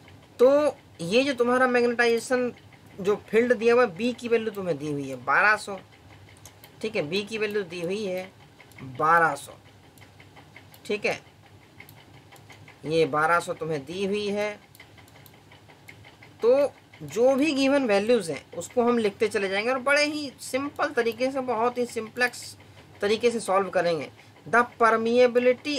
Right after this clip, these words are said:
of the material of the rod, हमसे permeability निकलवाई है, म्यू ज़ीरो की value दी हुई है four pi into ten to the power minus seven Tesla meter per ampere।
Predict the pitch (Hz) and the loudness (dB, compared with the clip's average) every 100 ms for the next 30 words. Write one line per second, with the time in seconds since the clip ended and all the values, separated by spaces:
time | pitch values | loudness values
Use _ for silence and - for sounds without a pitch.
0 | - 202 202 196 233 247 185 175 165 202 | -2 2 2 2 2 2 2 -2 0 0
1 | 240 262 226 196 202 180 143 127 120 131 | 2 2 2 0 -2 -2 -2 -4 -6 -6
2 | 165 - 226 202 196 202 202 214 208 240 | -8 -6 -6 -2 0 0 0 -2 -2 -4
3 | 196 185 185 214 208 143 165 214 196 214 | -4 -4 -4 -4 -6 -8 -4 -4 -2 -4
4 | 214 220 214 220 226 233 269 240 185 - | -4 -4 -6 -4 -6 -6 -6 -4 -6 -4
5 | 196 208 214 220 214 202 202 208 208 208 | -4 -2 -4 -4 -8 -8 -6 -6 -4 -6
6 | 202 196 202 - 233 208 185 185 196 190 | -4 -6 -8 -6 -6 -6 -4 -6 -6 -12
7 | 196 202 202 196 196 196 | -10 -6 -2 -2 0 -2